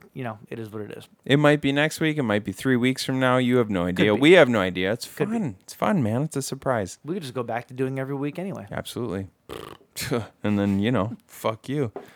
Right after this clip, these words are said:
Speaker 2: All right. <laughs> Until next week, we'll see ya.
Speaker 1: <laughs> Fuck you.
Speaker 2: <laughs> Fuck you.
Speaker 1: Cheers, mate.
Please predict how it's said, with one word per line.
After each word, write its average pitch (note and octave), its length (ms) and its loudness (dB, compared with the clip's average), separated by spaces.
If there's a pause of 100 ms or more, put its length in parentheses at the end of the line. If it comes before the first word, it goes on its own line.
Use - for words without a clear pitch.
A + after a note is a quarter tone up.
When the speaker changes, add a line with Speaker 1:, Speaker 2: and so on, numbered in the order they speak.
(100)
Speaker 2:
All C3+ 140 10
right. B2+ 240 10 (320)
<laughs> - 320 -4
Until F3 380 10
next D#3+ 280 6
week, C3+ 220 2
we'll C3 80 -2
see B2+ 220 2
ya. A2 100 4 (340)
Speaker 1:
<laughs> - 300 -10
Fuck - 480 4
you. C4 380 8
Speaker 2:
<laughs> C3 380 6
Fuck - 440 -16
you. - 80 -16 (680)
Speaker 1:
Cheers, D3+ 240 -6
mate. B2+ 160 -10